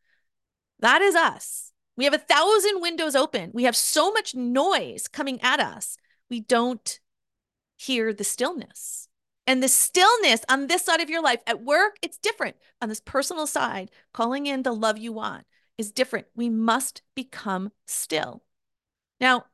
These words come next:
I have a little parable. Again, I want you to type in the chat. Are you ready for the parable? Let me hear, "Yes, Donna, I'm ready for the parable," because this again, this again is one of the most important parables that I think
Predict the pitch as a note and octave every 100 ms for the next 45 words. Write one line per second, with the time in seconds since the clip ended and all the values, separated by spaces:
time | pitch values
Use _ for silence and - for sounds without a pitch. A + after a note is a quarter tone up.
0 | _ - C#4+ D#4+ F4+ E4 E4 C#4+ C4 B3+
1 | G3+ G#3+ E4+ - A3+ A#3+ B3 B3 B3 A#3+
2 | A#3 C4 A#3+ C#4+ - C4 A#3 - A3+ A3+
3 | A3+ A#3 A#3 B3 B3+ A3 A#3+ B3 D#4 F4
4 | - _ _ _ - A3 B3 B3+ B3+ A#3+
5 | B3 C4 - C4+ C4+ C4+ C#4+ D4 _ G#3+
6 | A3 A3+ A#3 B3 A3 A#3 G#3+ A#3+ B3+ D4
7 | C4 - B3 A3+ C4+ D4+ F#4 A#4 A#3 E3+
8 | G3+ _ _ _ - - C4+ G#4 A4 B3+
9 | A#3 A#3 D#4 G4+ D4 C4 C4 - B3 -
10 | B3+ B3+ G#4 C#4+ F4+ G#4 A#3 F3 A#2+ -
11 | - _ _ _ _ _ _ _ _ _
12 | _ _ _ C4+ C#4 G#4 - A#3 G3+ G#3+